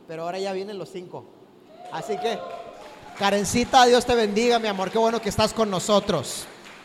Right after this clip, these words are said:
¿verdad? Qué bueno que estás en casa, te amamos y, y, y sabemos que Dios tiene cosas grandes para ti. Amén. Para tu familia.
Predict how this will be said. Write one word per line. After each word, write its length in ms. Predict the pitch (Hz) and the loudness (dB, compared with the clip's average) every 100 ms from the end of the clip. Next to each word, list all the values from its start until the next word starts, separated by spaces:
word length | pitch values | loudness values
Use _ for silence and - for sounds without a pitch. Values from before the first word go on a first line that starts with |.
| - - | -18 -8
¿verdad? 320 | 147 185 214 - - - - - - - | 0 0 0 -8 -18 -20 -20 -20 -18 -6
Qué 80 | |
bueno 200 | 196 220 | -2 -2
que 80 | 208 | -4
estás 260 | 190 208 - | -4 -4 -4
en 100 | 190 | -4
casa, 540 | 208 208 208 233 220 220 | 2 2 2 -2 -2 -4
te 80 | 160 | -2
amamos 680 | 160 196 214 233 - - - - - - | 2 2 0 -4 -6 -12 -20 -20 -20 -16
y, 560 | 165 180 180 180 180 180 | -10 -8 -8 -10 -12 -12
y, 0 | |
y 200 | 180 180 160 | -14 -14 -8
sabemos 400 | 175 180 208 - | -4 -4 -6 -10
que 100 | 175 | -10
Dios 180 | 180 | -10
tiene 300 | - 196 202 | -8 -10 -10
cosas 280 | 190 180 190 | -12 -16 -14
grandes 380 | 151 151 175 170 | -14 -14 -14 -14
para 280 | - 131 113 | -12 -14 -14
ti. 160 | 131 107 90 - - - - - - - - - - | -16 -18 -20 -20 -20 -20 -20 -20 -20 -20 -20 -20 -16
Amén. 320 | 127 147 175 160 - - - | -10 -8 -10 -14 -20 -20 -16
Para 180 | 139 143 | -14 -12
tu 120 | 160 | -12
familia. 580 | 143 139 156 165 156 | -10 -10 -8 -8 -10